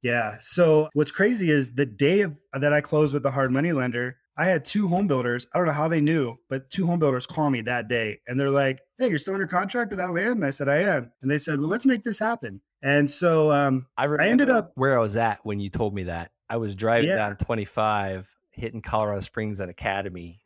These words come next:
Speaker 2: and you told me you
Speaker 1: Mm-hmm.
Speaker 2: had someone that was gonna buy it, and I was just like,
Speaker 1: Mm-hmm.
Speaker 2: almost wrecked my car. <laughs>
Speaker 1: It was insane.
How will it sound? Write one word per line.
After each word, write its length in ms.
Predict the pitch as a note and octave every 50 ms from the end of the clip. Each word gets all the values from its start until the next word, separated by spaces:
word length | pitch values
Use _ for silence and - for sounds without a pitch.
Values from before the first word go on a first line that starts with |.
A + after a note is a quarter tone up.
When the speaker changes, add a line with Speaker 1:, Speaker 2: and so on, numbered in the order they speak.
| _ -
Speaker 2:
and 380 | F#2 F2+ F#2 F#2 F#2 F#2 F#2 F#2+
you 100 | G#2 G2+
told 220 | - - G2 F2+
me 80 | - C3+
you 140 | C#3+ C#3
Speaker 1:
Mm-hmm. 40 | F#2+
Speaker 2:
had 220 | G2+ F#2 F#2+ F#2 -
someone 260 | - G2 F#2 F2+ F2+
that 100 | F2+ E2+ F2 F2+ _ -
was 160 | - F2 -
gonna 220 | _ - G2 F2+ F2
buy 300 | F2 F2 E2+ F2 F2 F2
it, 100 | E2+ _ -
and 120 | F2 E2
I 80 | D#2+ E2
was 120 | E2+ F#2
just 200 | F2 E2 - -
like, 300 | F2+ E2+ E2+ E2 - C3+
Speaker 1:
Mm-hmm. 260 | C3 B2+ B2 B2 - _ _ _ -
Speaker 2:
almost 240 | A#2+ G#2+ G2 - G2
wrecked 260 | G2+ G#2 G2+ _ -
my 100 | F#2 F2
car. 440 | - - F#2+ F2+ F2 E2 E2 - _ _ _ _ - - - - -
<laughs> 80 | A3 - - - - - _ - - - - D3+ D#3 D3+ - - - - F3 E3 - - - - - - - - - - - - - - - _ _ -
Speaker 1:
It 60 | D#3+
was 200 | F#3 F#3+ E3+ E3+
insane. 540 | E3 D#3+ - - D#3+ D3 C3+ B2+ A#2 G#2